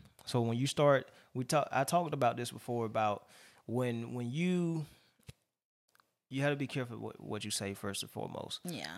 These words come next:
Speaker 1: But when you're talking about being like somebody else or having somebody else's relationship, then you're opening yourself up to say, "I want to go through what they go through."
Speaker 2: Their struggles.
Speaker 1: Their struggles and things
Speaker 2: Like
Speaker 1: like that. Now, you don't know these struggles.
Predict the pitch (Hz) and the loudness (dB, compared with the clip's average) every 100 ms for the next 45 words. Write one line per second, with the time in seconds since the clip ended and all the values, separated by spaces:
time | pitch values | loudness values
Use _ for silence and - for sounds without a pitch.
0 | 175 123 117 123 127 143 175 190 - 160 | -4 -2 0 -2 -2 2 2 2 6 6
1 | 160 143 127 120 117 110 - - - - | 8 6 4 6 6 6 2 -6 -10 -6
2 | 123 120 131 131 123 120 120 - 135 131 | -6 0 2 2 2 4 4 4 0 4
3 | 127 127 131 127 127 127 127 123 123 120 | 4 4 2 -2 -2 2 4 4 2 0
4 | - 123 120 117 120 131 127 123 120 123 | 0 4 6 6 4 0 0 0 0 0
5 | 135 135 - _ _ _ _ _ - 135 | 2 0 0 _ _ _ _ _ -10 0
6 | 139 127 143 165 156 - 143 151 143 131 | 2 6 8 10 8 6 4 6 4 4
7 | 123 139 123 135 131 123 127 120 117 113 | 4 4 4 2 0 0 0 2 0 -4
8 | - _ _ _ - 120 143 147 139 127 | -14 _ _ _ -4 4 6 6 4 4
9 | 135 131 131 127 120 113 110 110 104 - | 4 4 4 4 4 4 4 4 -2 -4
10 | 101 - _ _ _ - 151 143 - 156 | -12 -14 _ _ _ -10 -8 -8 -10 -6
11 | 139 - 107 120 - 123 127 127 147 139 | -6 -6 -10 -12 -6 2 4 4 2 2
12 | 127 127 123 123 120 127 123 123 120 123 | 2 0 0 -2 -4 -2 -2 0 2 4
13 | 127 139 135 170 233 214 160 180 208 185 | 4 6 8 10 12 10 10 10 10 8
14 | 160 - 180 147 85 - | 6 10 8 8 2 -4